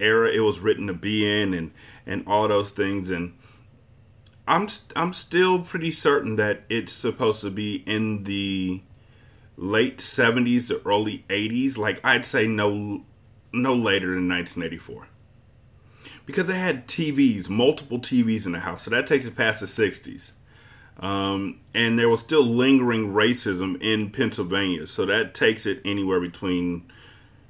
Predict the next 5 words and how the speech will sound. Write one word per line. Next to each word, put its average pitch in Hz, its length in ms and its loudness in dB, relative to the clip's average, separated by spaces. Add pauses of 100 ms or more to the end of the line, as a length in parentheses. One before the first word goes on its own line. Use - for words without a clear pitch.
(140)
time 104 320 -2
immemorial 95 720 0
in 87 160 -8
twenty 90 320 -2
twenty-one. 85 560 -8